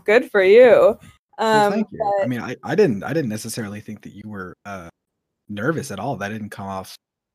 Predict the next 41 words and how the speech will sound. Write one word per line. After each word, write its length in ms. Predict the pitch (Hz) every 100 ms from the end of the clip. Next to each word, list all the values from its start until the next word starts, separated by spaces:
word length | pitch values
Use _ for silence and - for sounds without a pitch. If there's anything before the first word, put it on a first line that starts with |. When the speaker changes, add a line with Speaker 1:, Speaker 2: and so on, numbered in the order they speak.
| _ _ _ _
Speaker 2:
whatsoever, 480 | 104 101 92 107 -
'cause 140 | -
Speaker 1:
Yeah. 20 | 120
Speaker 2:
we, 140 | 151
we 160 | 139 170
met 140 | 143
each 120 | 117
other 140 | 113 98
in 40 | 95 -
callbacks, 580 | - 120 110 - - -
correct? 360 | - - _ _ _ _ _ _ _
Speaker 1:
Yeah, 140 | 294 330
I 120 | 311
think 300 | 311 392 392
s-, 180 | - - 262
well, 340 | 302 302 -
I 100 | 262
think 200 | 277 370
that's 200 | 415 370
when 80 | 330
we 100 | 302
formally 340 | 294 254 233 196
met, 240 | 196 -
but 100 | 196
I 80 | 196
definitely 320 | 208 247 208
recognized 640 | 160 202 247 - 196 214 185
you 80 |
from 200 | 196 196
the 80 | 170
first 360 | - 151 - -
round. 420 | 214 240 262 285 _ _
Speaker 2:
Right. 280 | - 90 85 _ _
Speaker 1:
Um, 600 | 208 208 202 196 190 196 202 - _ _ _ _ _ _ -
and 680 | 220 220 220 220 214 214 - _ _ _ _
yeah, 480 | 233 311 339 240 190 _ -
in 80 | 247
terms 220 | 330 330
of 60 |
auditions, 540 | 320 294 302 359 349 339
like, 300 | 254 226